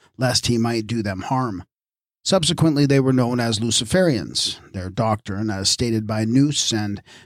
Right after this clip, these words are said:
Viroduranas, being that Lucifer was unjustly driven out of heaven, that one day he will ascend there again and be restored to his former glory and power in the celestial world.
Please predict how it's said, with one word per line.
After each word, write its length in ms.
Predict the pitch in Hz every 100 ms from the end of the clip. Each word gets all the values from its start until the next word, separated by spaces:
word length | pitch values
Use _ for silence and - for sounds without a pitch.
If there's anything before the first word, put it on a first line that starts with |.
| -
Viroduranas, 1080 | 120 135 120 117 117 151 123 101 - - - _ _ _ _ _ _ -
being 280 | 135 175 165
that 200 | 151 127
Lucifer 640 | 143 208 - 190 - 135 127
was 360 | 117 110 104 139
unjustly 580 | 143 135 131 - 127
driven 400 | 117 131 147 117
out 140 | 101 98
of 100 | 95
heaven, 360 | 147 143 107 - _ _ _ _
that 120 | 120 110
one 300 | 131 139 120
day 220 | 110 110
he 160 | 117
will 180 | 113 110
ascend 500 | 110 - 135 113 101 -
there 240 | 110 127 107
again 360 | 110 165 170
and 160 | 123 107
be 120 | 110
restored 440 | 110 110 156 131 113
to 100 | 117
his 160 | 104
former 340 | - 135 123 107
glory 440 | 113 165 151 107
and 180 | 101 101
power 320 | 135 123 107
in 160 | 104 110
the 60 |
celestial 540 | - 113 110 101 - 98
world. 380 | 120 143 110